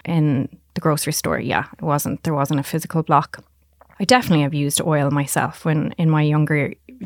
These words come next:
teens, like, I definitely have. So I'm not saying I was always perfect. I've done a lot to correct my skin, a lot to correct the damage in my skin.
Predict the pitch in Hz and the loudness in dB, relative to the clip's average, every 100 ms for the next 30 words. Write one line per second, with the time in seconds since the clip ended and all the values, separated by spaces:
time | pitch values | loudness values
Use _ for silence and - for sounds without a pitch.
0 | 190 - 190 175 160 165 - 170 147 - | -8 -2 2 4 4 2 0 2 2 0
1 | 165 151 143 160 151 151 135 - - 151 | -2 -2 -2 -4 -2 -2 -2 -2 0 0
2 | - - - 170 - 160 151 143 165 185 | -2 -10 -4 -2 0 2 2 2 0 4
3 | 190 190 - - - - - - - - | 4 4 0 -4 -2 -4 -6 -14 -12 -6
4 | - 160 151 147 139 - - - - 151 | 0 2 4 4 2 0 -10 -2 -2 -2
5 | - 170 - - - 160 156 110 - - | -4 -4 -4 -6 -4 -2 -2 -2 -6 -8
6 | - 135 - 160 135 143 151 170 156 147 | -4 -4 -4 -2 0 0 -2 0 0 -2
7 | - 147 | -2 -4